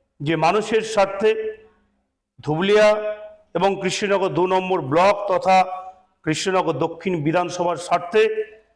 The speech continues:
গোটা নদিয়ার স্বার্থে আমার কিছু করার প্রয়োজন রয়েছে। আপনারা জানেন, আমি নানান অনুষ্ঠান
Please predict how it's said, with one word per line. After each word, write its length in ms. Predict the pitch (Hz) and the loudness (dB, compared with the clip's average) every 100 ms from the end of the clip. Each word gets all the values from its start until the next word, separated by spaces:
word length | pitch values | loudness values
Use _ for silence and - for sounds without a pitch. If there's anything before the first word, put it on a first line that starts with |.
| _ _ _ | _ _ _
গোটা 280 | 170 175 185 170 | -2 2 2 2
নদিয়ার 360 | 151 180 196 | 0 2 2
স্বার্থে 420 | 190 185 175 185 | 2 -4 -2 0
আমার 220 | 180 170 156 | 0 0 -4
কিছু 260 | 156 170 | -6 -6
করার 300 | 156 160 160 | -4 -2 -2
প্রয়োজন 420 | 160 151 156 190 | 0 -2 0 0
রয়েছে। 600 | 190 196 190 208 202 - - _ _ - | 2 0 0 -2 -2 -10 -20 _ _ -4
আপনারা 360 | 180 202 220 | -2 2 2
জানেন, 320 | 185 202 254 269 | 2 2 2 0
আমি 160 | 254 | 0
নানান 280 | 226 220 226 | 0 2 0
অনুষ্ঠান 720 | 214 220 - 220 214 214 214 | 0 -2 0 2 2 0 -10